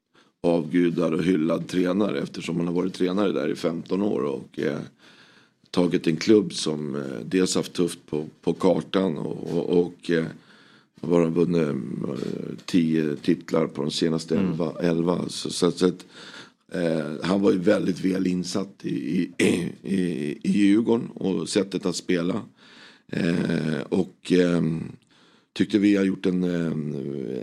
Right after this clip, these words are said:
Speaker 1: en, en fotboll som, eh, som skulle passa Mosa.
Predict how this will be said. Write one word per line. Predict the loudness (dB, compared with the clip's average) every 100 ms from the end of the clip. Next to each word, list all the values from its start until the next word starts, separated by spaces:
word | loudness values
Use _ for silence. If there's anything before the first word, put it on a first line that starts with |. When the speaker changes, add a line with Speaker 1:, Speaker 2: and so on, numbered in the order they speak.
| -6
Speaker 1:
en, | -4 -2
en | 0 0
fotboll | 2 0 2 2 2
som, | 0 -2 0 0
eh, | 0 -2 -4 -6 -6
som | -8 -6 -4
skulle | 0 0
passa | 0 -2 -2 0 0 -2 -2
Mosa. | 0 0 0 2 2